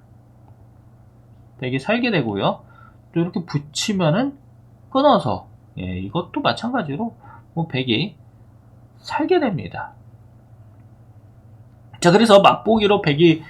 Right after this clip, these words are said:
살아있는 것 같지만 여기에서 흑에게 이 아주 유명한 이런 묘수죠. 예, 공배의 묘수라고 하는 게 숨어 있어요.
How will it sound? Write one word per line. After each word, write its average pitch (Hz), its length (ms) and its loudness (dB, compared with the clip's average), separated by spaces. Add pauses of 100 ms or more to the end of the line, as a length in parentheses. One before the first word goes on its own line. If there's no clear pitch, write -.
(300)
살아있는 226 640 6
것 - 380 -2
같지만 117 720 0
여기에서 151 480 0
흑에게 147 680 -2 (120)
이 104 120 -6
아주 113 220 -4
유명한 202 640 2
이런 120 280 -4
묘수죠. 98 480 -10 (340)
예, - 180 -16
공배의 180 640 4
묘수라고 107 480 -4
하는 95 120 -10
게 - 80 -14
숨어 135 320 -8
있어요. - 260 -18